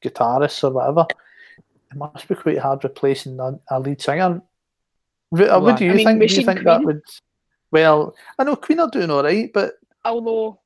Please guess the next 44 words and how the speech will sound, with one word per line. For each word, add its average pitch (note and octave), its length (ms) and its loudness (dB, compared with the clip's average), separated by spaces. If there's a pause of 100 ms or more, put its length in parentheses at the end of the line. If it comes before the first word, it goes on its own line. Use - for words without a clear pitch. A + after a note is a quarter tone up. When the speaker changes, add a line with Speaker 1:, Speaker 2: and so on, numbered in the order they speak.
(100)
Speaker 3:
<laughs> - 200 -20
Speaker 1:
nobody's, A3+ 360 -16
Speaker 3:
not G3 260 -4
the B3+ 240 -2
same. F3 140 0
Speaker 1:
nobody's G#3 340 -4
Freddy, F3 400 -2
do - 80 -6
you F#3 60 0
know E3+ 100 2
what D3+ 80 2
I - 20 -4
mean? F#3 260 -4
It's, - 380 -8
it's D#3 200 0
Speaker 2:
Aye. C#3+ 40 -6
Speaker 1:
hard. F#3 340 4
I - 100 0 (100)
think F#3+ 120 -2
Speaker 3:
No. F3 100 -6
Speaker 1:
that D#3+ 140 4 (360)
a D#3 40 -6
front E3+ 320 -2
man's D3 240 -4
a C#3+ 40 -2
lot C#3 240 -2 (120)
today C#3 300 -4
with F#3+ 160 0
what F3+ 140 0
a C#3+ 60 0
band's C#3+ 420 -2
about. D3 300 -4 (220)
Ru-, G3 180 6
uh, G#3 100 4
what A3+ 140 4
do A#3 80 2
you F#3+ 140 2
think? F#3+ 260 0
Do F3+ 80 0
you G#3 80 2
think F#3+ 240 -2
you F3+ 120 -2
could, F3 320 -2
if, D#3+ 200 -8